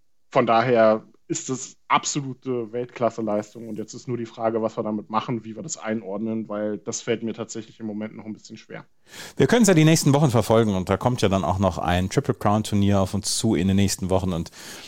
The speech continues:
Speaker 2: da bin ich sehr gespannt, wie es dann, äh, wie Judd Trump seine Form halten kann, weil man kann ja dann auch sagen,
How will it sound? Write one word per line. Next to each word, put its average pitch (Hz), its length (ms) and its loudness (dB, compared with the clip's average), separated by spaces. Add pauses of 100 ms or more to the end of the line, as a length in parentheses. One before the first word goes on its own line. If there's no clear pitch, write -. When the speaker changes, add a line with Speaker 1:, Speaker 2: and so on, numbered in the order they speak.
Speaker 2:
da 101 100 4
bin 110 100 2
ich 117 80 4
sehr 117 200 4
gespannt, 117 480 2
wie 107 160 4
es - 120 0
dann, 107 400 4
äh, 98 300 4
wie 104 460 4 (120)
Judd 117 160 2
Trump 147 220 2
seine 123 260 4
Form 127 300 4
halten 117 280 4
kann, 92 320 0
weil 95 220 0
man 95 180 -2
kann 113 160 -2
ja 107 100 0
dann 95 140 -2
auch 104 140 -2
sagen, 101 240 0